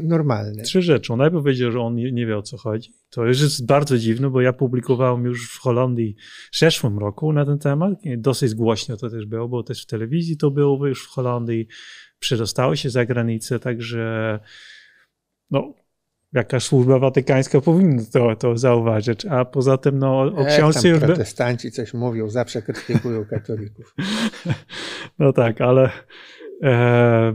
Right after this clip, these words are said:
Speaker 2: poza tym już o gło-, o książce też już dyskusja już trwała, zanim, e, już było przed publikacją, prawda, także, no, to jest trochę dziwne, że nie dotarło do niego. Potem opowiedział coś, coś takiego, że do Bostonu, czyli do dwutysięcznego drugiego roku,
Speaker 1: Tak.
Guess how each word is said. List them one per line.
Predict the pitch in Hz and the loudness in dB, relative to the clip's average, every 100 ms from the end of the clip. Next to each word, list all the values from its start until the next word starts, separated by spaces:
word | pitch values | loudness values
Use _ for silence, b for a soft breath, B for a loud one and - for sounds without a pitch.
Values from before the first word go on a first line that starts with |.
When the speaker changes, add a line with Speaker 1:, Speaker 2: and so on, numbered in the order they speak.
| 113 | 2
Speaker 2:
poza | 139 131 | 2 4
tym | 151 | 4
już | 143 147 | 6 6
o | 139 | 4
gło-, | 139 160 208 196 | 6 4 4 0
o | 143 - | -2 -4
książce | - - 156 147 123 | -4 0 0 2 2
też | 156 185 | 2 4
już | 180 175 | 2 0
dyskusja | 147 147 - - 156 | -2 -4 -6 -2 2
już | 143 143 | 2 0
trwała, | - 143 139 135 131 127 127 | 0 4 4 4 4 4 2
zanim, | 123 127 127 113 123 170 | 2 2 2 -2 -6 -4
e, | 120 113 | -2 -2
już | 107 | -4
było | 113 107 | -4 -4
przed | - 113 | -2 -4
publikacją, | - 113 135 185 180 170 165 151 | -4 -6 0 2 2 0 -6 -2
prawda, | 147 135 127 | 0 0 -2
także, | 123 127 139 127 131 127 | -2 -6 -4 -4 -4 -4
no, | 139 | -6
to | 139 | -8
jest | 143 | -10
trochę | 156 151 143 | -6 0 2
dziwne, | 139 135 123 | 4 2 0
że | 117 | 0
nie | 110 | -2
dotarło | 107 107 117 107 107 | -2 -2 -2 -2 -2
do | 107 | -4
niego. | 110 131 | -2 0
Potem | 147 165 160 151 | 2 2 4 2
opowiedział | 151 143 139 135 | 2 0 2 0
coś, | 127 127 - _ | 0 -8 -10 _
coś | - 151 | -6 -4
takiego, | - 135 139 123 143 | -4 -6 -4 0 0
że | 139 135 131 123 b b _ _ _ _ - - | 0 0 -2 -4 b b _ _ _ _ -8 0
do | 123 139 | 4 4
Bostonu, | 139 - - 117 143 | 2 0 -4 -4 -4
czyli | 143 120 113 | -2 -4 2
do | 120 123 117 | 2 4 2
dwutysięcznego | 120 - - 101 120 113 | -4 -8 -10 -8 -6 -4
drugiego | 120 117 117 117 120 | -2 -2 -2 0 0
roku, | 147 160 | 0 0
Speaker 1:
Tak. | 151 | -2